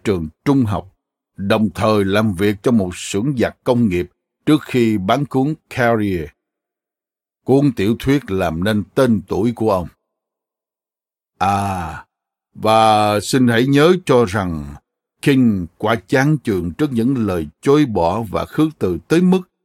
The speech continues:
ông đã ném bản thảo viết trong chiếc nhà xe lưu động tồi tàn của mình vào thùng rác, chấp nhận đầu hàng trước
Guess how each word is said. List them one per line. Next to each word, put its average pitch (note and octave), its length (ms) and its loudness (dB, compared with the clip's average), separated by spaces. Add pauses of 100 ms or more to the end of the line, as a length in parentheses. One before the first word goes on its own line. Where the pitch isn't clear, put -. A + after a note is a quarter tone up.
(140)
ông A2+ 240 -2
đã G2 100 -2
ném B2 360 0
bản G#2+ 220 -2
thảo G2+ 280 -4
viết D3 300 -2
trong G2+ 200 -2
chiếc C3+ 300 -8
nhà F2 220 -4
xe G2+ 280 -2
lưu B2+ 320 2
động F2+ 320 -4
tồi G#2 400 0
tàn F#2+ 200 -4
của C3 160 -2
mình F#2 380 -2
vào E2 160 -2
thùng C#2+ 240 -12
rác, G2 300 -6 (800)
chấp C#3+ 180 0
nhận F#2 380 -4
đầu F#2+ 260 -2
hàng F2+ 320 -4
trước D3 260 0